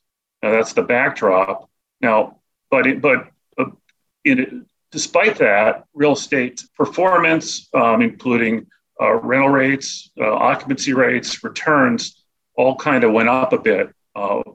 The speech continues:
from the prior survey that was six months earlier. So, so it was, it was generally positive. And I think that was a result of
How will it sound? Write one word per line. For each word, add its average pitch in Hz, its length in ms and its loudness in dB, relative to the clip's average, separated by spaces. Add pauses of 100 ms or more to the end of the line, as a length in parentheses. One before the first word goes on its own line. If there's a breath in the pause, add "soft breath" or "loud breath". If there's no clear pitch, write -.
from 113 220 -2
the 107 80 2
prior 104 600 2
survey 107 440 -2
that 104 160 0
was 101 160 -10
six - 260 -4
months 98 220 -6
earlier. 95 400 0
So, 104 380 -4 (400)
so 131 260 2
it 131 40 4
was, 139 160 0
it 160 140 0
was 151 200 -4
generally 214 240 2
positive. 170 500 0
And 143 80 0
I - 40 -6
think 214 180 -4
that 214 140 -2
was 165 160 -8
a 165 40 -2
result 143 420 0
of 120 180 0